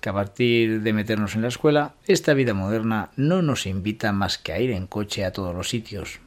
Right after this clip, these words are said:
pasarnos gran cantidad de horas frente al ordenador y muchas más viendo la televisión. Así que, para colmo,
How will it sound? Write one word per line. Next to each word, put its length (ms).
pasarnos 340
gran 140
cantidad 440
de 120
horas 260
frente 340
al 100
ordenador 580
y 380
muchas 500
más 480
viendo 460
la 100
televisión. 720
Así 320
que, 380
para 300
colmo, 480